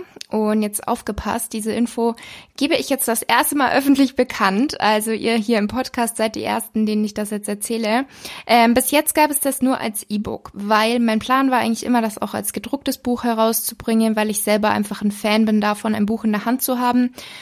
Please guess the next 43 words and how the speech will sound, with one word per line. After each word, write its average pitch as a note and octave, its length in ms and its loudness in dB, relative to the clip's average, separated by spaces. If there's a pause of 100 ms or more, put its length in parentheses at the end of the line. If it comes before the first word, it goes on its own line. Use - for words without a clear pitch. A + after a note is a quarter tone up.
(220)
Allerdings A3+ 500 2
gab G#3+ 220 4
es G#3 160 -2
nie A3+ 160 4
so A3 120 0
die G#3+ 220 -2
Möglichkeit, G#3 960 0 (180)
die G3+ 300 0
mir G3+ 140 2
da G#3 100 0
gefallen A#3+ 520 2
hat A#3 180 0
oder G#3+ 180 0
die G#3+ 100 -4
ich G#3 140 -4
mir G#3+ 160 0
auch G3+ 60 -6
finanziell G#3 600 -2
hätte G#3 240 -4
einfach G#3 300 -10
leisten G#3+ 420 0
können. G#3+ 420 0 (680)
Und C4 560 4
ja, A#3+ 280 4
bin G#3+ 200 4
da B3+ 140 4
jetzt A#3+ 320 -2
gerade A3+ 480 0 (320)
an A#3 180 0
einer A#3+ 320 0
Lösung A3+ 560 0
dran, G#3 460 2
sag C#4+ 200 0
ich D4 140 -10
mal. C4+ 340 2
Das B3 240 -6
heißt, A#3 280 -2
ganz A#3+ 300 -2
bald G#3 440 -2
wird A3+ 400 0
es A3+ 220 -6
das G#3+ 200 -4
Buch A3+ 400 -2